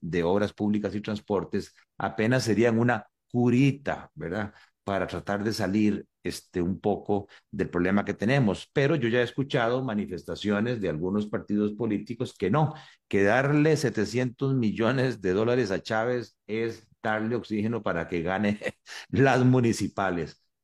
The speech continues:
O sea, yo realmente me sorprende, eh, cómo hay gente que piensa así, e incluso,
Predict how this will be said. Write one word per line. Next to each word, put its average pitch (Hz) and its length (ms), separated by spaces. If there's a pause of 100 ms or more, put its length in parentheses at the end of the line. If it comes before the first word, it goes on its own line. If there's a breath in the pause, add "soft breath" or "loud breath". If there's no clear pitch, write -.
(120)
O - 60
sea, - 440 (260 loud breath)
yo 110 340
realmente 107 880
me 90 360
sorprende, 101 840
eh, 80 280
cómo 95 260
hay 104 100
gente 98 280
que 92 100
piensa 92 380
así, 123 420
e 98 80 (240)
incluso, 127 640